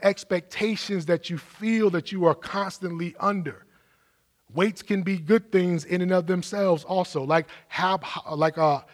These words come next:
uh, habits or hobbies that, they're not wrong, but giving too much time, giving too much of your energy, giving too much of your focus, it just gets in the way.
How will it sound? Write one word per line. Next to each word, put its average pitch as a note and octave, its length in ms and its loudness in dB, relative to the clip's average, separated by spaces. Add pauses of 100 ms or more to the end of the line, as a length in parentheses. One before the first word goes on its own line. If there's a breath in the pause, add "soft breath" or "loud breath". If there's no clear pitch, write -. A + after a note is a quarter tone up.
(200 soft breath)
uh, B2+ 140 -10
habits F3+ 420 0
or D#3 80 0
hobbies F3 480 0
that, D#3 220 4 (320 soft breath)
they're F#3 80 -12
not A#3 180 -4
wrong, F3 400 4 (380 soft breath)
but E3+ 340 0 (220)
giving G#3+ 260 -2
too - 160 -6
much F#3+ 240 0
time, F3 560 0
giving G3 180 4
too G#3 160 -6
much F#3+ 220 -2
of E3+ 100 -2
your D#3+ 140 -2
energy, D#3+ 400 -4
giving F#3 240 -2
too F#3 140 -10
much F3+ 200 -6
of D3 140 -8
your D3 140 -2
focus, G3 560 -4 (240 loud breath)
it E3+ 100 -12
just F#3 180 -8
gets G3+ 220 -2
in G3 60 -4
the F#3+ 80 -2
way. B3+ 320 -4